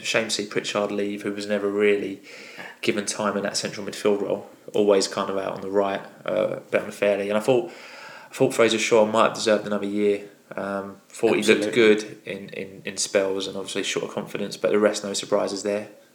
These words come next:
Speaker 1: You?
Speaker 2: Yeah, no, I, I agree with you. I don't think some of them were given a fair crack at a whip. Shaw in particular, I think that we, we absolutely agree on. Um,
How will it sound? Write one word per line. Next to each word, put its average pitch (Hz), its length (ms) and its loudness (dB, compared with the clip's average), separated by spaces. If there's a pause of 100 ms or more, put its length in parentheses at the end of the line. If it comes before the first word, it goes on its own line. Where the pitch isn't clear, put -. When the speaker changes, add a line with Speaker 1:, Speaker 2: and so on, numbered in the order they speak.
Speaker 1:
You? 131 300 4
Speaker 2:
Yeah, 113 300 4
no, 120 160 6
I, 107 120 8
I 117 180 6
agree 120 220 6
with 117 100 6
you. 107 80 6
I - 20 6
don't 117 220 4
think 110 160 -4
some 113 160 2
of 101 60 -2
them 104 100 0
were 101 80 -4
given 101 240 -2
a 98 40 -4
fair 101 240 2
crack - 300 -2
at 98 60 -4
a 95 40 -4
whip. 104 300 0
Shaw 104 260 2
in 92 140 0
particular, 95 480 -4
I 95 40 -4
think 95 280 -8
that 98 140 -8
we, 98 240 -4
we 98 280 -6
absolutely 95 460 -6
agree 101 300 0
on. 92 180 -2 (640)
Um, 110 720 4